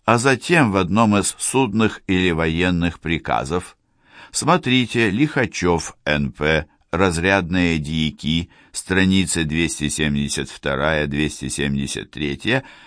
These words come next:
Садиков П А, очерки, страницы двести пятьдесят восьмая, двести шестидесятая. Конец примечания. Стрелецкий голова Елсуфьев –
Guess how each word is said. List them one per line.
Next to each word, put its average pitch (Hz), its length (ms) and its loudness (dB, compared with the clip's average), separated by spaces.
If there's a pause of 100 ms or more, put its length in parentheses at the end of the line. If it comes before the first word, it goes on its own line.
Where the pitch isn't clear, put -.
Садиков 107 800 2
П - 160 -2
А, 78 440 4
очерки, 87 800 0 (160)
страницы 92 680 2
двести 85 400 0
пятьдесят 76 560 -2
восьмая, 85 720 0 (240)
двести 90 580 2
шестидесятая. 69 1200 -4 (580)
Конец 87 640 2
примечания. 73 880 -6 (800)
Стрелецкий 143 760 2
голова 113 640 0
Елсуфьев – 80 1040 -4